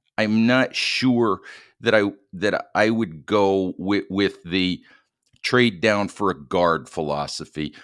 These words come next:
I go back to Dave Gettleman's trade down from eleven to twenty a few years ago and, and what, what that cost the Giants.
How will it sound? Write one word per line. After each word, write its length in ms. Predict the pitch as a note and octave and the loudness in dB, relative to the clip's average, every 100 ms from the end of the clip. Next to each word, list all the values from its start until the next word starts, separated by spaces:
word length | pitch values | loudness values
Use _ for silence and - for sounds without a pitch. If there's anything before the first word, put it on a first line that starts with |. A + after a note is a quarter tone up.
| - _ - | -20 _ -6
I 80 | A#2 | -2
go 240 | F#2+ C#3+ | 2 2
back 420 | A#2+ C#3 C3 - | 4 4 4 0
to 480 | - B2+ A#2+ A#2 G#2+ - - | -2 2 4 4 0 -6 -8
Dave 260 | F#2+ A#2+ G2+ | 2 2 4
Gettleman's 540 | A#2 A2 A2 G#2+ - | 2 2 2 2 -2
trade 400 | - A2+ A2 F2+ | -2 2 2 2
down 300 | G#2 G#2 G2+ | 0 2 2
from 240 | F2 G2 F#2 | -2 -2 0
eleven 580 | F2+ G2 F#2 G2 F#2 - | 2 2 2 2 0 -4
to 140 | - A2 | -6 -6
twenty 480 | - A2 G#2 G2+ | -4 -2 0 0
a 60 | F#2+ | -2
few 200 | - G2+ | -2 -4
years 360 | F#2+ F#2+ F#2 E2 | 0 2 0 -2
ago 460 | E2 F2+ F2 - _ - - - | 0 2 2 0 _ -20 -20 -4
and, 200 | G#2+ - | -2 -2
and 300 | G#2+ G#2+ G#2 | 0 0 0
what, 260 | G2+ G#2+ - - _ - | 2 0 0 -10 _ -12
what 280 | F2+ G#2+ - | -2 -2 2
that 240 | G#2 - | 0 0
cost 440 | - G2+ F2 - | -2 0 0 -2
the 80 | F2 | -8
Giants. 600 | C2 E2 D#2 C2 - - | -6 -4 -4 -6 -10 -14